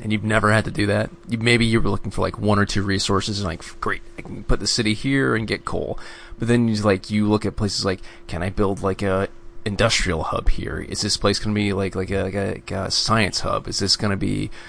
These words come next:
like, if I put this city in the middle of these two cities, I can make, like, a, a merchant paradise?" It's, you never stop reading the land. And they, the, the A I for the other leaders, not the best. They've,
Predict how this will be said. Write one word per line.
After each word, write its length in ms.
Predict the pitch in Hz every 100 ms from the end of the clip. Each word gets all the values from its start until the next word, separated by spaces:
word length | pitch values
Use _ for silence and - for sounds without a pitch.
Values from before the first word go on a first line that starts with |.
| - - -
like, 200 | 104 -
if 120 | 104
I 40 |
put 180 | 101 -
this 240 | 107 - -
city 260 | - - 104
in 60 | 95
the 60 |
middle 260 | 101 104 92
of 40 |
these 140 | 107 107
two 140 | -
cities, 540 | - 101 98 95 92 - - -
I 80 | -
can 520 | - 98 98 98 98
make, 180 | 98 95
like, 160 | 101 95
a, 320 | 95 92 80 -
a 80 |
merchant 520 | 78 95 107 - 101 -
paradise?" 640 | - 101 - 90 - - -
It's, 400 | 98 - - - - - 202 - - -
you 140 | 117
never 340 | 113 123 139 139
stop 320 | - 117 107
reading 380 | 104 117 110 104
the 80 | 95
land. 340 | 95 87 - - - - - - - -
And 540 | 98 95 98 101 98 - - - -
they, 220 | 131 123
the, 300 | - 143 131
the 180 | - -
A 160 | 175 175
I 260 | 170 185
for 160 | 190 147
the 100 | 143
other 120 | 139
leaders, 380 | 135 139 151 156 - - -
not 320 | - 107 131 -
the 80 |
best. 380 | - 139 151 - - - - - - - - -
They've, 540 | 131 120 - - -